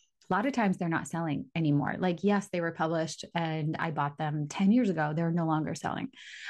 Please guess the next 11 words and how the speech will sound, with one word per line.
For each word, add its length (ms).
Um, 160
so 140
what 280
is 200
selling 340
currently? 420
'Cause 200
that 220
is 120
constantly 680
changing. 540